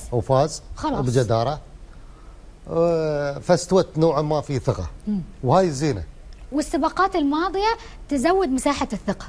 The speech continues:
Speaker 1: نعم.
Speaker 2: المفروض.
Speaker 1: وهذا، وهذا المطلوب من المتس-، المتسابقين والاسطبلات اللي المؤسسات الكبيرة. أنت ما تسبق لي في قرية واحدة.
Speaker 2: مم.
Speaker 1: ونحن تكلمنا فيه ونددنا كثير. أنت تسبق لي في قرية واحدة، ما في يعني هذا
Speaker 2: على
Speaker 1: يعتبر،
Speaker 2: استفهام.
Speaker 1: هذا يعتبر، يعت-، يعتبر فشل مش نجاح.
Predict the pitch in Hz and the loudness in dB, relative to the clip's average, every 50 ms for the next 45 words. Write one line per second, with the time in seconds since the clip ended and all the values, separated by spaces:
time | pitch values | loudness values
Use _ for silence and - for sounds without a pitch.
0 | 156 151 175 175 202 - 143 110 - 320 320 254 - 151 165 143 127 185 226 214 | -6 0 4 6 6 6 6 4 2 0 0 0 0 0 -2 -2 0 0 2 2
1 | 233 185 156 143 143 196 233 226 220 180 156 156 - - 196 180 143 123 131 123 | 2 0 0 -2 -2 0 0 0 0 0 -2 -4 -2 -2 -4 -4 -2 -2 -2 -2
2 | 127 120 110 107 - - 131 110 101 - - 123 117 107 110 113 151 147 117 104 | -2 -2 -4 -6 -6 -6 -4 -4 -4 -4 0 0 2 2 2 0 0 0 0 -2
3 | 95 87 - - 117 107 120 143 147 143 - 127 107 107 113 104 101 101 104 - | -4 -4 -4 -2 -2 0 2 2 2 2 0 -2 0 0 0 -2 0 -2 -2 -2
4 | - - 139 - - - 110 - - 110 123 131 123 - - - - - - - | -2 0 0 0 0 -2 -4 -4 -2 -2 0 0 -2 -2 -4 -8 -12 -16 -16 -16
5 | - - - 123 117 - 147 127 113 147 214 214 - 185 - 165 170 139 131 127 | -12 -4 -2 0 2 4 4 4 4 4 2 2 0 -4 -2 0 0 2 2 0
6 | 113 - 120 101 113 107 107 98 92 87 87 85 - - - - 240 214 175 - | 0 0 0 0 0 0 0 0 -4 -4 -6 -8 -10 -8 -4 -2 0 0 0 -2
7 | - - - - - 127 139 143 160 170 143 - - 151 156 196 208 175 139 117 | -8 -14 -10 -4 0 0 2 2 2 0 0 2 2 4 4 4 2 2 0 0
8 | 156 151 131 127 131 120 107 196 180 151 151 - - 117 185 196 143 - - - | 2 0 2 2 0 2 0 0 0 0 -2 -4 -4 -2 0 0 0 0 -2 -6
9 | 90 - 101 151 185 - - 180 160 170 139 160 156 185 190 170 151 170 165 139 | -6 -2 2 2 2 2 2 0 2 2 0 0 2 2 2 2 2 0 0 -2
10 | 151 185 190 180 - - - - - - 131 123 120 - 220 226 202 151 156 156 | -2 -2 -2 -2 -4 -10 -16 -12 -6 -4 -4 -2 -2 0 0 2 2 2 2 2
11 | 156 185 175 165 165 170 - - - - - - 127 135 190 190 202 247 247 254 | 2 0 -2 -2 -4 -6 -10 -12 -14 -14 -12 -4 2 2 4 4 4 4 4 2
12 | 196 214 196 233 - - 214 185 175 160 - - 202 214 208 180 143 147 - 220 | 2 2 0 -2 -2 -6 -6 -6 -6 -6 0 2 4 4 4 4 0 2 0 2
13 | 208 165 135 - - 127 107 104 - 180 175 135 139 135 117 - 185 165 165 151 | 2 2 0 -2 -4 -6 -4 0 2 2 2 2 2 0 0 2 2 2 2 2
14 | - - 202 202 - 180 143 117 160 - - 180 190 175 147 156 117 - - | 2 2 0 0 2 0 0 0 0 -2 -2 0 0 2 2 2 0 0 -4